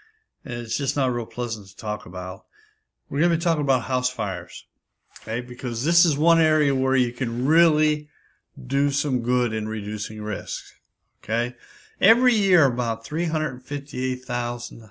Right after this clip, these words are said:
house fires take place in the United States. Three hundred fifty-eight thousand. Now, you say, "Well, <laughs> there's so many more homes than that. I mean, that's just a small percentage." Yeah, it is. But if you're one of those three hundred fifty-eight thousand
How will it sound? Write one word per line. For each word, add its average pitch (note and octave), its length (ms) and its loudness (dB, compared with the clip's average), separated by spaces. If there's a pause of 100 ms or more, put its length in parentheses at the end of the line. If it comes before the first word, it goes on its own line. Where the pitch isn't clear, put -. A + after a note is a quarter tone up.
(120)
house A2+ 280 -4
fires G2 460 -6
take - 300 -12
place G2+ 360 -10
in A2 60 -14
the G#2+ 60 -14
United G#2 340 -14
States. - 480 -16 (500)
Three C3+ 260 -2
hundred B2+ 380 -8
fifty-eight A2+ 420 -12
thousand. G#2+ 420 -10 (280)
Now, B2 260 -4
you A#2+ 120 -10
say, B2+ 160 -4
"Well, B2 340 -2 (160)
<laughs> - 600 -6
there's C3 240 -4
so E3+ 180 0
many C#3 240 2
more G#2+ 240 -2
homes B2+ 380 -2
than G2 140 -8
that. A#2 260 2
I - 420 -20
mean, A2+ 100 -6
that's B2+ 200 -2
just G#2+ 240 -4
a - 20 -6
small A2 320 -2
percentage." G#2+ 500 -8
Yeah, B2+ 260 0
it C#3 60 -4
is. B2+ 440 -2 (500)
But A2+ 140 -4
if G#2+ 200 -8
you're D#3+ 220 4
one D3+ 300 6
of D#3 80 4
those D3+ 260 2
three D#3 160 2
hundred D3+ 220 2
fifty-eight D3+ 440 -2
thousand D3 600 0